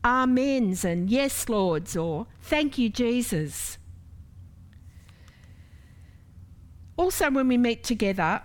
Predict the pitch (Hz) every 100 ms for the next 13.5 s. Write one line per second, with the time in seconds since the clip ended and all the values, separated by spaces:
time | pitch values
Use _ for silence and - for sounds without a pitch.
0 | 214 262 285 277 247 320 359 302 240 233
1 | 208 214 - 220 240 - 175 147 - -
2 | 214 214 - - 214 254 277 339 - 302
3 | 247 262 262 247 196 190 202 - - 254
4 | 247 - - - - 226 220 208 - -
5 | 247 233 180 160 160 - - 196 - 185
6 | 196 180 175 - 202 190 156 160 - -
7 | - - - - - - - - - -
8 | - - - - - - - - - -
9 | - - - - - - - - - -
10 | - 285 302 381 427 427 349 349 269 135
11 | - - - - - - - 233 233 226
12 | - 254 254 - 226 226 214 208 208 -
13 | - 185 160 151 170